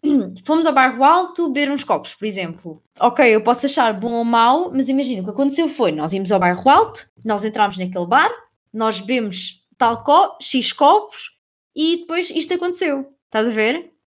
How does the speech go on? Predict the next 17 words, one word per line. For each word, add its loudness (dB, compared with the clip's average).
E, 2
era, 2
imagina, -2
eu 2
podia 2
ter-me 4
embebedado 4
bastante, 0
mas -2
eu 0
digo -2
que -14
foste -6
tu 0
que -14
te 0
embebedaste. 2